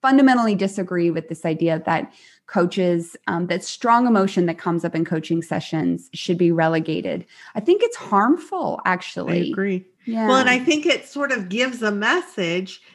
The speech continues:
Speaker 2: that if you're having strong emotion, that's somehow a diagnosable thing versus a part of being a human, a
Speaker 1: Mm-hmm.
Speaker 2: part of experiencing life with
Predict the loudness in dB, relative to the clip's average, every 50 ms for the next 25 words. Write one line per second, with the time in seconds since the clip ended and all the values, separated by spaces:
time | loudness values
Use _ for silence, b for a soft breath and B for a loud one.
0 | b _ -4 -2 -2 -2 -2 0 2 2 0 0 -4 -10 -8 -4 -2 -2 -2 -4
1 | -4 -2 2 2 2 2 2 0 -4 -4 -6 -6 -2 0 0 2 2 0 0 0
2 | 2 2 2 2 0 -2 -2 -2 -2 -2 -4 -8 B B B B B -2 -2 -2
3 | -2 -2 -8 -18 -20 -4 0 2 2 4 2 0 -2 -2 -2 0 2 2 2 2
4 | 2 0 -2 -2 -2 -2 -2 0 2 2 2 4 2 0 -2 -2 -2 -2 -2 -2
5 | -2 -4 0 2 2 2 2 0 0 2 2 4 4 4 4 2 0 -2 -4 -4
6 | 2 2 4 2 2 0 -2 0 2 2 0 -2 -2 -2 -2 -2 -2 -2 0 0
7 | 2 2 4 2 -2 0 2 2 2 2 2 0 -2 -4 -2 0 0 2 2 0
8 | -2 -6 -8 -10 B B B B B B B 0 0 0 0 0 2 4 4 4
9 | 4 2 0 -2 0 2 4 4 4 4 2 0 -4 -8 _ -6 _ -4 -4 -4
10 | -10 -18 -20 -20 -20 _ _ -2 2 2 4 4 4 4 2 2 2 0 -2 -2
11 | 0 0 0 0 0 -2 0 0 0 2 2 0 -2 -2 _ _ -2 -2 -2 -2
12 | -6